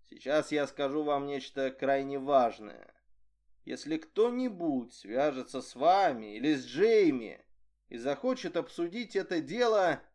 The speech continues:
не говорите ничего. Просто дайте им мой телефонный номер и велите найти меня».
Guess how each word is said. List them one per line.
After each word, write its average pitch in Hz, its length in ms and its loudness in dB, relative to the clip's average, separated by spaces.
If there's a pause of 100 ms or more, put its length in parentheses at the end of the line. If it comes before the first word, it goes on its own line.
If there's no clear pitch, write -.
(180)
не 170 200 -8
говорите 262 600 0
ничего. 107 600 -12 (500)
Просто 160 420 -2
дайте 208 440 0
им 156 160 2
мой 147 240 -4
телефонный 147 640 -4
номер 185 560 0 (260)
и 143 120 -4
велите 254 460 0
найти 185 420 -2
меня». 147 500 -4